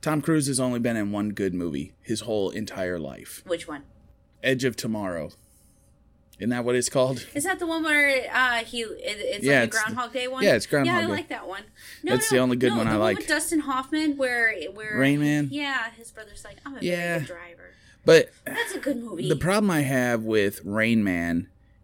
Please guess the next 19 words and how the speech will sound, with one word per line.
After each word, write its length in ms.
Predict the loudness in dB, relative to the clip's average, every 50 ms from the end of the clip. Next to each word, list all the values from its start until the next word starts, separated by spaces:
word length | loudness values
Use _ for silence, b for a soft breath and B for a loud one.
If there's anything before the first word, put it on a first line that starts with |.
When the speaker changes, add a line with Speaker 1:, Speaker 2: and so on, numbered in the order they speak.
| b b
Speaker 1:
is 280 | 2 2 2 4 2 2
that, 420 | 2 2 2 2 2 0 -2 -6 -8 -10 _ _ -2
uh, 380 | -2 0 0 0 0 0 -2 -4 -8 -14 _ _ _ _ _ _ _ _ _
he's, 680 | -10 -4 0 0 2 4 2 2 0 -2 -4 -4 -6 -10 _ _ _ -20 _ _ -10
Tom 240 | -4 -2 -2 -2 -2
Cruise 480 | -2 0 2 2 4 2 2 0 -4 -4 0
is 540 | 2 4 4 4 4 2 0 -2 -4 -6 -8 -8
just 280 | -6 -4 -4 -4 -4
this 180 | -4 -4 -4 -6
bratty 440 | -10 -10 -8 -6 -2 0 0 0 0
little 280 | 0 -2 -2 -4 -6
punk, 500 | -8 -8 -6 -4 -4 -4 -4 -6 -10 -14 B B B B B B B B B
but 120 | 2 2 4
he 240 | 4 2 2 0 -2
always 340 | -2 0 4 4 4 4 2
played 280 | 0 -2 0 0 0 0
a 40 | 0
Speaker 2:
He's 80 | 2
Speaker 1:
bratty 120 | 4 6